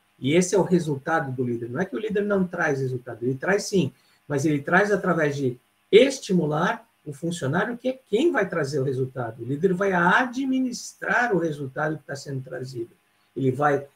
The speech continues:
é, contaminar as pessoas no bom sentido. O conceito de salário emocional é extremamente necessário nos dias de hoje. O salário emocional é,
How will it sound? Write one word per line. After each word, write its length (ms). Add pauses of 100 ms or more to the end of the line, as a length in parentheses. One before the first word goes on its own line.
(280)
é, 280 (140)
contaminar 800
as 80
pessoas 340
no 80
bom 140
sentido. 560 (680)
O 140
conceito 840
de 440
salário 520
emocional 720
é 80
extremamente 1300
necessário 640
nos 200
dias 200
de 120
hoje. 400 (340)
O 80
salário 400
emocional 840
é, 280